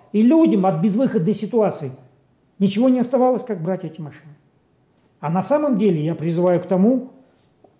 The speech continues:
отпустить это всё. И это в руках властей, буквально двумя-тремя росчерками пера.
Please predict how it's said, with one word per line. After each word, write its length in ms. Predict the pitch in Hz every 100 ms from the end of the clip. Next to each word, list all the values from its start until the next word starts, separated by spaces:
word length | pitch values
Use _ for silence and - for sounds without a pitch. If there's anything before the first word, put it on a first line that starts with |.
| _
отпустить 720 | 156 - 247 240 - 285 240
это 180 | 190 170
всё. 300 | - - 113 - _ _ _ _ _ -
И 120 | 185 196
это 240 | 240 - 277
в 140 | 170
руках 420 | 185 - 226 233
властей, 600 | 190 196 196 208 175 113 - -
буквально 580 | 160 - 180 240 247 220
двумя-тремя 800 | 165 185 214 220 185 185 202 196 - _ _ _ _ _ -
росчерками 640 | 151 185 - 143 - 143
пера. 220 | 135 135